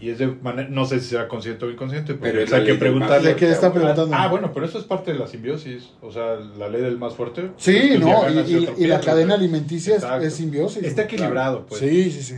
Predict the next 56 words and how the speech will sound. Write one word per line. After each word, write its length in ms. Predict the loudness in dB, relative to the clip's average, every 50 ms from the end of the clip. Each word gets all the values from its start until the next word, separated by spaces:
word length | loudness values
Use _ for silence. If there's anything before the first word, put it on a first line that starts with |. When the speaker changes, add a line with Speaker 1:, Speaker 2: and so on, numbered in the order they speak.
| -6 0
Speaker 1:
Pero 420 | 0 2 4 4 6 6 6 6
lo 140 | 6 4 0
que 100 | -2 -4
te 120 | -6 -4 2
Speaker 2:
Está 20 | 4 4
Speaker 1:
quiero 60 | 4
decir, 160 | 4 2 0
Speaker 2:
equilibrado. 420 | 0 0 -2 -4 -4 -4 -6 -2 -2
Speaker 1:
pero 140 | 0 2 2
lo 80 | 2
Speaker 3:
Que 60 | 4 4
Speaker 1:
que 40 | 6
Speaker 3:
es 60 | 6
lo 140 | 4 2 2
que 100 | 2 2
el, 200 | 2 2 0 -2 -4
la 200 | -2 -2 -2 -2
conciencia 420 | -2 -4 -4 -2 -4 -2 0 -2
hizo, 220 | -2 -2 -4 -6 -6
desequilibrar. 580 | -6 -10 -12 -14 -12 -10 -4 0 0 0 0 0
Speaker 1:
Ah, 40 |
es 80 | 0 2
lo 100 | 2 2
que... 80 | 2 0
Pero 320 | -4 -4 -6 -4 -2 0
lo 140 | 0 -2 -2
que 60 | -4
te 100 | -4 -4
decía 200 | -6 -4 -2 -4
es 100 | -4 -4
que 260 | -4 -6 -6 -6 -8 -16 -16 -6
yo 160 | -4 -4 -2
no 160 | -2 -4 -4
le 100 | -4 -6
echaría 280 | -4 -4 -2 -2 0 0
la 160 | -2 -2 -4
culpa 300 | -6 -10 -10 -8 -8 -8
inmediatamente 720 | -6 -6 -4 -4 -4 -4 -6 -8 -10 -10 -10 -10 -8 -8 -6
al 80 | -6
humano 460 | -6 -8 -8 -10 -10 -10 -12 -12 -14 -16
como 220 | -16 -14 -14 -14
estúpido 320 | -14 -10 -10 -10 -8 -6 -6 -6 -6 -8 -10 -12
por 200 | -12 -14 -12 -12
crear 400 | -10 -6 -4 -4 -4 -4 -6 -6
cosas, 480 | -6 -6 -6 -2 -2 -4 -4 -4 -8 -16 -20 -20 -20 _
sino 420 | _ -4 0 2 2 4 2 2 0
mantenerse 680 | 0 -2 -2 -4 -2 -4 -4 -4 -2 -4 -4 -4 -4 -4
en 80 | -4
ellas 260 | -4 -4 -4 -4 -6
cuando 300 | -6 -10 -10 -10 -10 -12
sabe 340 | -2 0 0 0 0 -4 -6
que 100 | -8 -10
le 60 | -12
están 240 | -12 -12 -12 -14 -14
haciendo 260 | -14 -14 -16 -16 -16 -16
daño. 160 | -18 -20